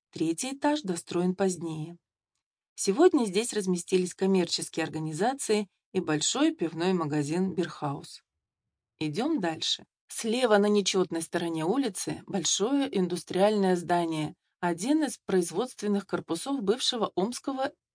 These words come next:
приборостроительного завода имени Козицкого. Здание это строили для педагогического института.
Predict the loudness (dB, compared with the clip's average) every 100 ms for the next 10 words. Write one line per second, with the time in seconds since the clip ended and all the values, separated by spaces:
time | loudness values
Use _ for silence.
0 | 2 2 4 4 4 4 4 4 2 -4
1 | -4 -2 -2 0 4 4 4 2 0 0
2 | 0 -2 -2 -6 -10 -10 -10 -14 -8 -6
3 | 0 2 4 4 2 -2 -6 -2 -2 0
4 | 0 2 0 -2 0 4 4 2 -2 -4
5 | -2 2 2 0 -6 -6 -8 -10